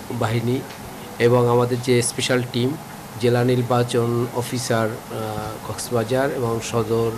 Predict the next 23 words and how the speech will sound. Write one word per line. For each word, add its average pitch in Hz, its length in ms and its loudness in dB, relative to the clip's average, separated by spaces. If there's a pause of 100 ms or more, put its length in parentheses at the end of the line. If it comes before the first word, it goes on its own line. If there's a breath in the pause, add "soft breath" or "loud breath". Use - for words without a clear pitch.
আহ, 117 100 -4 (300)
কক্সবাজার 113 500 -2 (260)
উপজেলা 110 340 -4
নির্বাচন 107 400 -4
অফিসার, 107 420 -4 (540 loud breath)
তাদের 120 220 2
সমন্বয়ে 127 580 4
একটি 110 380 -6 (100)
টিম 123 200 2
অভিযান 120 380 2
করে 156 220 2
রাত 123 140 2 (100)
তিনটায় 110 320 0
তাদের 104 200 -2
গ্রেপ্তার 104 340 -2
করতে 95 280 -8
সক্ষম 98 340 -8
হন 85 120 -8 (840 loud breath)
এবং 131 200 6
তাদের 151 320 6
গ্রেপ্তার 147 500 4
করার 139 380 6
পরে 147 260 6